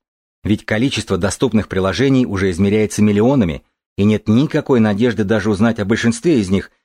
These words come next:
не говоря об их использовании в подходящих ситуациях. Очевидно, что людям нужны электронные помощники, агенты, представляющие их интересы в этом сложном мире бесчисленных доступных сервисов.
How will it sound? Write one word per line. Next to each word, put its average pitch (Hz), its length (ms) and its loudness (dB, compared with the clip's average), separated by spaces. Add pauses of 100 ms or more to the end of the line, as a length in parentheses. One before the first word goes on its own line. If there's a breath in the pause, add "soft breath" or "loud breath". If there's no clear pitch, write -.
(100)
не 139 140 0
говоря 107 360 0
об 87 140 -2
их 92 140 -2
использовании 104 720 0
в - 100 -8
подходящих 101 600 -2
ситуациях. - 580 -4 (600)
Очевидно, 117 560 0
что - 200 -4
людям 117 280 2
нужны 107 360 2
электронные 110 500 0
помощники, 131 720 -2
агенты, 95 600 -2 (260)
представляющие 101 800 -2
их 117 240 -4
интересы 123 480 0
в 101 60 0
этом 123 240 0
сложном 113 440 2
мире 104 320 2 (160)
бесчисленных 107 800 0
доступных 98 520 -2
сервисов. - 540 -4